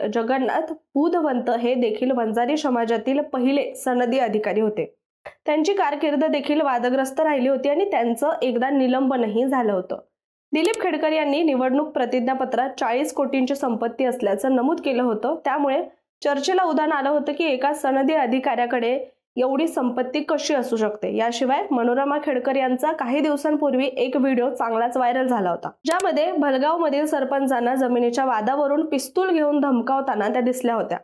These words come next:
या प्रकरणात त्यांच्यावर गुन्हा दाखल करण्यात आला होता आणि या प्रकरणातही दिलीप खेडकर हे सहआरोपी होते. त्यावेळी सुद्धा त्यांचा शोध घेण्यासाठी तीन टीम तैनात करण्यात आल्या होत्या, ज्या मुंबई,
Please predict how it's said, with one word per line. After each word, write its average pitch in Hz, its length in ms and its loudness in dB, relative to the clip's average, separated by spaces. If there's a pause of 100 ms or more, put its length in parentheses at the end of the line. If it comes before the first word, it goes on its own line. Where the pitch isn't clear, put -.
या 220 80 0
प्रकरणात 269 500 0 (100)
त्यांच्यावर 262 440 0
गुन्हा 240 300 0
दाखल 294 300 -2
करण्यात 254 380 0
आला 247 160 0
होता 202 200 -2
आणि 269 420 0
या 247 140 2
प्रकरणातही 254 960 -2
दिलीप 339 300 0
खेडकर 285 320 0
हे 262 360 -2
सहआरोपी 247 580 0
होते. - 480 -2
त्यावेळी 359 340 0
सुद्धा 277 340 0
त्यांचा 262 340 0
शोध 330 300 0
घेण्यासाठी 254 640 0
तीन 330 440 0 (180)
टीम 320 260 2
तैनात 233 360 2
करण्यात 226 300 0
आल्या 202 220 0
होत्या, 233 380 -2 (240)
ज्या 254 320 0
मुंबई, 277 440 2